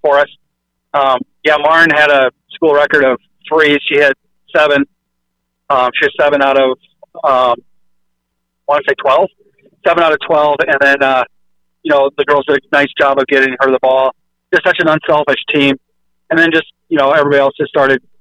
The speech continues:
to, you know, make their shots, and, and then, you know, then things started getting a little more comfortable. So, um,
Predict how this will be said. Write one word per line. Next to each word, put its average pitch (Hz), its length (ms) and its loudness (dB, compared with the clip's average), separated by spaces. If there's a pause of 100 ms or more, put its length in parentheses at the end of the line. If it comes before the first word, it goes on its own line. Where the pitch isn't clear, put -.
to, 127 220 2 (100)
you 143 80 -10
know, 127 120 -2
make 127 140 -4
their 131 200 -2
shots, 123 400 -2
and, 123 220 -6 (480)
and 131 180 -2
then, 123 180 0 (280)
you 151 100 -8
know, 120 240 0
then 127 260 -4 (180)
things 143 140 -4
started 131 260 0
getting 135 140 0
a 131 40 -2
little 127 180 0
more 120 140 -2
comfortable. 123 480 -4 (120)
So, 127 140 0 (440)
um, 143 340 -2